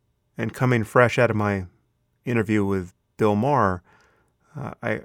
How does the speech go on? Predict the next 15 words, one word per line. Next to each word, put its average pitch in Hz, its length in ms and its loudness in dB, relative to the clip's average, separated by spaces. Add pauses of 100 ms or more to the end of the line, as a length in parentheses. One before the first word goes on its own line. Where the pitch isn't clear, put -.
I 107 200 -10
can 107 200 -8
see 170 220 -4
this. 110 380 -6
I 110 40 -10
mean, 110 260 -8
there, 113 160 -4
there 117 220 -4
are 107 100 -6
people 151 540 -2
who 120 200 0
have 107 200 -6
tweeted 139 400 -2
at 87 200 0
me 90 340 -12